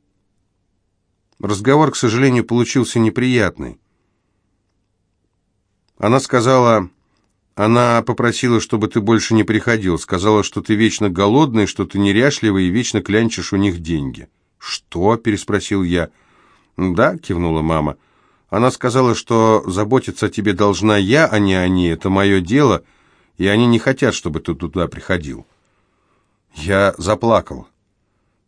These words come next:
Сдержаться я не смог, с такой силой нахлынули слезы. Я отвернулся от мамы, лицо у меня глупо перекосило, я закрыл его руками и, сам того не желая, зарыдал.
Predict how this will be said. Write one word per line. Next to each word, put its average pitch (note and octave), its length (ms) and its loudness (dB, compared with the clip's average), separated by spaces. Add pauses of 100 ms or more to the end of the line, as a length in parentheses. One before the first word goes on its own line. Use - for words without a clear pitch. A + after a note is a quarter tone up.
Сдержаться F#2 640 -2
я F#2 380 0
не F2+ 160 0
смог, A#2 500 0
с - 140 -16
такой F#2 320 -2
силой G#2 320 0
нахлынули F2+ 500 0
слезы. F#2 520 -2 (500)
Я G2 160 0
отвернулся G#2+ 640 0
от E2+ 140 -4
мамы, A2+ 320 2
лицо F2 360 -2
у G#2+ 60 2
меня F#2 220 0
глупо F#2 340 -4
перекосило, F#2+ 680 -2
я F#2 140 2
закрыл G2+ 360 -2
его F#2+ 220 0
руками F#2+ 540 0
и, E2 60 -4
сам A#2 260 -2
того G2+ 220 0
не A2 120 2
желая, G2 560 0 (260)
зарыдал. G2 600 0